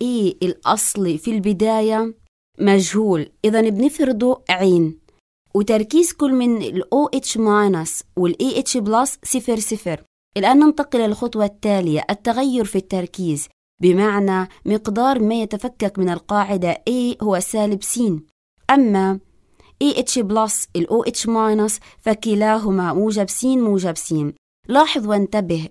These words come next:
أن القاعدة الضعيفة تتفكك بنفس النسبة،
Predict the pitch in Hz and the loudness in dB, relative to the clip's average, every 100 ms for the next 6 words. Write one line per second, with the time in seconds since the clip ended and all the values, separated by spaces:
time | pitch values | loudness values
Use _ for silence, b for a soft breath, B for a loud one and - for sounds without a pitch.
0 | - 190 185 175 - 233 233 214 185 160 | -4 0 2 0 -2 0 0 -2 -4 -2
1 | 180 214 214 208 196 185 202 226 214 185 | -4 -2 -2 -4 -2 -4 -6 -6 -6 -2
2 | 185 214 226 - 226 202 220 - 160 | 0 0 -2 0 2 4 2 -2 -6